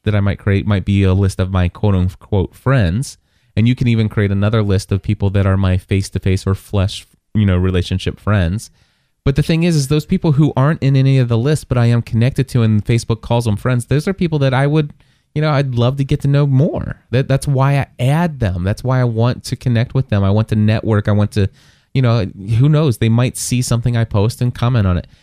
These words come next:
And I'll give you the best example of this. The, you know, G S P N dot T V meetups.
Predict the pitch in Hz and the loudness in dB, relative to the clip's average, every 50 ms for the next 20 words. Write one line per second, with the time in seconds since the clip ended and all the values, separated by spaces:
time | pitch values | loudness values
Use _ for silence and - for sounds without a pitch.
0 | _ _ - - 120 127 135 147 151 185 214 226 185 139 117 110 101 - 123 120 | _ _ -4 -2 0 0 0 0 0 -2 0 0 2 0 0 -2 -2 0 0 2
1 | 123 127 - - 127 110 104 104 104 107 - 104 98 95 98 85 92 - - 120 | 2 2 0 -2 -4 0 0 0 0 0 0 0 -2 0 -2 -4 -4 -2 -2 -2
2 | 127 - 120 127 127 117 107 104 107 113 107 - 147 160 170 165 - - - 139 | -2 0 0 2 2 2 2 0 -2 -6 -4 -2 0 0 0 0 -2 -2 -2 0
3 | 131 123 123 123 123 101 - - - 110 110 107 104 101 98 95 98 90 - - | 0 2 2 0 0 -2 -4 -4 -4 -2 0 2 2 2 2 0 0 0 -2 -4
4 | - - - - - - | -6 -10 -12 -10 -10 -12